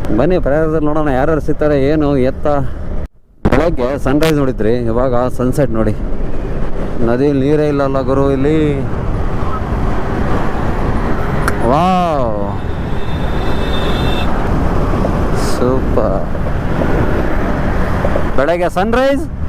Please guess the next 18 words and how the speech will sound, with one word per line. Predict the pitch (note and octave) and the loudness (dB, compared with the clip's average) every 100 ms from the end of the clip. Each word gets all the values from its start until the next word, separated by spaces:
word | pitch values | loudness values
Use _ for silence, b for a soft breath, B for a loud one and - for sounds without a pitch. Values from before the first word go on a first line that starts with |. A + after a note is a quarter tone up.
| - D#3 | -2 0
ಇವಾಗ | F3+ F#3+ | 2 2
ಸನ್ಸೆಟ್. | G3 F3+ G3+ G#3 G#3+ C#3+ D3+ - - - - - _ _ - - - - - A2 | 0 0 -2 0 0 0 -4 -4 -2 -2 -4 -10 _ _ -20 -6 -2 0 0 0
ಗುರು | A2+ C3 | 0 2
ಏನಿದು | B2+ A2 D3+ C#3+ G#2 G2+ | 2 0 0 0 0 -2
ಟೋಲ್ನಾಗ | - B2+ D#3+ D3+ | 0 0 2 0
ಇಷ್ಟು | B2 B2 C#3+ | 0 -2 0
ಜನ, | D#3 A#2 F#2+ F2+ - - - - - - - - - - A2+ | 0 0 0 -2 -2 -2 -2 -2 -2 -2 -2 -2 -2 0 0
ಇಷ್ಟು | - D3+ | 0 0
ರಶ್. | C#3+ - G2 F2 E2 - - - D3 D3+ D3+ D#3+ - D3+ D3+ - - - - - - - - - - - | 0 0 -2 -2 -2 -4 -8 -6 -4 0 0 0 0 0 0 0 -2 -2 -2 -2 -2 -2 -2 0 0 2
ಅಯ್ಯಪ್ಪ, | C#3 G#2+ | 2 2
ಇದ್ಯಾವ್ದು | A2 A#2+ D#3+ D3+ | -2 0 0 0
ಗಾಡಿ | D3+ | 0
ಇದು? | D#3 F3 G#3+ G#3 | 0 0 2 0
ಇಲ್ಲಿ | G3+ - - - E3+ | -2 -4 -2 0 2
ನೋಡಿ, | B3 | 2
ಇಲ್ಲಿ | C4+ | 0
ಹೆಂಗೈತೆ | B3+ B3 C#4 | -2 -2 0
ಇದು? | C4 C#4+ D4+ | 0 0 -2